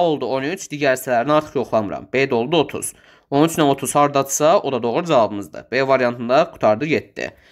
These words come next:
Gəldik yetmiş üçüncü sual. Yoxlayaq sürətli bir şəkildə. Qara dairədən başlasaq. Qara dairə buradadır. Bir dənəsini ötürüb gəlib keçib o birisinə. Görürsünüz, burada görə bilərsiniz. Yenə bir dənəsini ötürüb sağ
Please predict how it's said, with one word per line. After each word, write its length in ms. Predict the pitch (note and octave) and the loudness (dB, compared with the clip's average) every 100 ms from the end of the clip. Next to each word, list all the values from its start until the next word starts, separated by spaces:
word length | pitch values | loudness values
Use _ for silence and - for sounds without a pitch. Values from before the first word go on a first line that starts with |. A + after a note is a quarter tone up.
| _ - | _ -4
Gəldik 360 | C3 C#3 D3+ D3+ | 0 2 0 -2
yetmiş 300 | C#3+ D3+ C#3+ | -4 -4 -6
üçüncü 280 | - C#3+ G3+ | -8 -6 -4
sual. 320 | - G2+ - _ _ _ _ _ _ _ _ _ _ _ _ _ _ _ - | 0 -2 -2 _ _ _ _ _ _ _ _ _ _ _ _ _ _ _ 0
Yoxlayaq 360 | C#3 D3+ D3 | 2 2 0
sürətli 400 | - D3 C#3 D3+ | 0 0 0 -2
bir 80 | C#3 | -4
şəkildə. 520 | - C#3+ C#3+ C3 C3+ C3+ D#3+ F#3+ _ _ _ _ _ _ | -2 -2 0 2 4 4 2 0 _ _ _ _ _ _
Qara 180 | D3 E3 | 2 2
dairədən 500 | E3 D#3 C#3+ F#3 G3+ | 4 2 2 -2 0
başlasaq. 560 | C3+ - A2+ G#2 F#2+ - | -2 -2 -8 -8 -10 -4
Qara 160 | D3 | -2
dairə 320 | D#3+ D#3 D#3 | 2 4 2
buradadır. 720 | D3 D3+ D3+ C#3 C3 D3+ G#3 - _ _ _ - | 2 0 2 2 2 0 -2 -8 _ _ _ -8
Bir 80 | D#3 | 0
dənəsini 400 | D#3+ D3+ D3+ D#3 | 4 4 2 -2
ötürüb 320 | D3+ D#3 G3 | 0 0 0
gəlib 220 | E3 C#3 C#3 | 2 2 2
keçib 300 | C3+ - F#3 | -4 -2 0
o 60 | C#3 | 0
birisinə. 380 | A2 - F#2 F2 _ | -2 -6 -8 -10 _
Görürsünüz, 280 | - C#3 C#3+ | -4 -4 -2
burada 160 | C3+ E3+ | -2 2
görə 160 | D#3+ A2+ | 4 2
bilərsiniz. 500 | G#2 G2 - - - - _ _ C3+ | 2 0 -2 -10 -12 -16 _ _ 0
Yenə 160 | D3+ D3+ | 2 2
bir 80 | D#3+ | 2
dənəsini 320 | D3+ D3 D3+ | 2 2 -2
ötürüb 460 | C#3+ C#3+ D3 F#3+ G3 | -2 0 2 0 0
sağ 140 | D3+ | 0